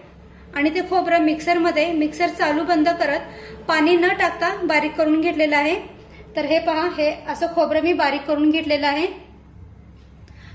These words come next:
खोबरं असं बारीक करून घेतलं की मग वडी लवकर सेट होते आणि अगदी व्यवस्थित बनवून सेट होते.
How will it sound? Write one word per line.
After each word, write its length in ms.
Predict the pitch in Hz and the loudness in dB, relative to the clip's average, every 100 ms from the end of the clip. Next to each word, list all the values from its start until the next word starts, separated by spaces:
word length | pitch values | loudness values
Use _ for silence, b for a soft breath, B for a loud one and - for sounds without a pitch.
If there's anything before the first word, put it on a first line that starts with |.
| B | B
खोबरं 280 | - 294 339 | 0 2 4
असं 220 | 339 370 | 2 2
बारीक 260 | 330 311 320 | 0 0 -2
करून 280 | 339 330 339 | -2 0 2
घेतलं 340 | 359 330 311 370 - - - - - - - - B B B B B | 0 0 -2 -2 -8 -18 -20 -20 -20 -20 -20 -20 B B B B B
की 100 | - | 0
मग 200 | 320 330 320 | 2 4 2
वडी 260 | 320 339 | 2 2
लवकर 320 | 311 294 339 339 | 2 2 0 0
सेट 260 | 359 349 | 0 0
होते 220 | 349 349 370 | 0 0 0
आणि 220 | 311 311 | 0 0
अगदी 280 | 311 247 349 | 0 0 0
व्यवस्थित 480 | 311 294 311 359 | 2 2 0 -2
बनवून 300 | 330 302 294 302 | -2 0 0 0
सेट 260 | 311 294 | 0 0
होते. 240 | 302 294 | -2 -2